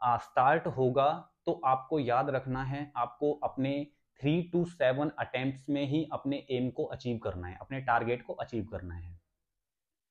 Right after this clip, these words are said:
और जब आप वन आर एम test ले रहे हैं तो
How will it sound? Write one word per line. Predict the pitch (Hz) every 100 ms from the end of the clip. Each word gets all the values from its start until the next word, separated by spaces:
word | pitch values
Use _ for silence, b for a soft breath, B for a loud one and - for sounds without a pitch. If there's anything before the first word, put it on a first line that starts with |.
| _ _ _ -
और | 165 190 151
जब | 156 165 180 -
आप | 135 147
वन | 139 135
आर | 139 143
एम | 147
test | 135 139 127
ले | 117 135
रहे | 139 151
हैं | 135 143
तो | 143